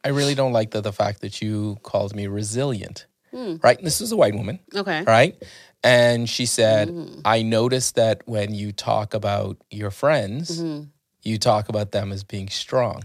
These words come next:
Speaker 1: As you talk, when you talk about your black
Speaker 2: Yeah.
Speaker 1: girlfriends,
Speaker 2: Yeah.
Speaker 1: you talk about them as strong. And then when you talk about me, it's resilient." And to me, I consider strength and resilience
Speaker 2: Of
Speaker 1: to be
Speaker 2: course.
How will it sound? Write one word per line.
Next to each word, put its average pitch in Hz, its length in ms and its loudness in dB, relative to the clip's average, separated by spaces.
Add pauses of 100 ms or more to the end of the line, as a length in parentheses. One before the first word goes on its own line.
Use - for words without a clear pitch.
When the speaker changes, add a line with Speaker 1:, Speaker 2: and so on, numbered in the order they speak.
(240)
Speaker 1:
As 101 140 -6
you 101 80 -6
talk, 104 260 -6
when 104 160 -4
you 101 60 -6
talk 104 220 -4
about 104 240 -8
your 98 280 -6 (160)
black 143 260 -4
Speaker 2:
Yeah. 143 260 -8 (260)
Speaker 1:
girlfriends, 95 720 -2
Speaker 2:
Yeah. 147 280 -8 (160)
Speaker 1:
you 117 80 -8
talk 104 180 4
about 104 140 -4
them 104 160 -2
as 101 80 -2
strong. 127 520 2
And 107 180 -6
then 101 180 -2
when 101 140 -6
you 98 80 -8
talk 101 300 -4
about 95 220 -6
me, 113 220 -4
it's 104 180 -10
resilient." 104 600 -4 (420)
And 160 160 4 (200)
to 185 100 4
me, 220 320 2
I 170 180 4
consider 175 400 -6
strength 147 400 -4
and 127 100 -4
resilience 120 600 -2
Speaker 2:
Of - 40 -8
Speaker 1:
to - 120 -2
be 120 240 -2
Speaker 2:
course. 120 100 -10